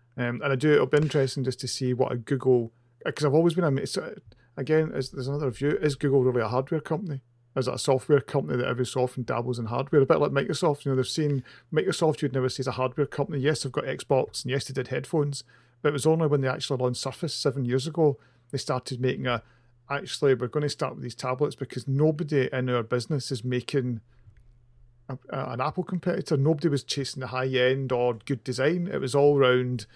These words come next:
you know, if you bought a P C, you were looking to spend three, four, five hundred quid on a laptop that might last a couple of years. It was a bag of bits. Um, it ended up full of viruses, and it was just a really crap experience.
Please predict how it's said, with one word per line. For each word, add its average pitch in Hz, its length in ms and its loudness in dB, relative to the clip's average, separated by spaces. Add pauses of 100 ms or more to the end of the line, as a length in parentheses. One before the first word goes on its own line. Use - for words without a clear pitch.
(680)
you - 100 -2
know, 127 280 2
if - 140 -8
you 131 60 -2
bought 160 200 6
a 151 40 -4
P 127 180 -4
C, 127 420 0 (320)
you - 80 -6
were 123 100 0
looking 123 200 0
to - 80 -12
spend 120 340 -2
three, 147 220 -4
four, 131 260 -2
five 123 240 -4
hundred 120 160 -6
quid 123 220 -4
on 107 80 -6
a - 20 -6
laptop - 380 -2
that 139 100 -6
might 165 200 -2
last 127 220 -4
a 131 60 -12
couple - 300 -10
of 107 80 -8
years. 117 360 -4 (500)
It - 40 -8
was 120 120 -4
a 131 40 -2
bag 147 200 2
of 123 80 0
bits. - 460 -4 (480)
Um, 117 640 -4
it - 60 -6
ended 127 200 0
up - 120 -2
full 127 160 0
of 110 80 -2
viruses, 120 480 0
and 135 60 -4
it - 20 -6
was 127 80 -8
just 147 160 -6
a 151 40 0
really 147 220 -2
crap 123 340 -8
experience. 160 720 -6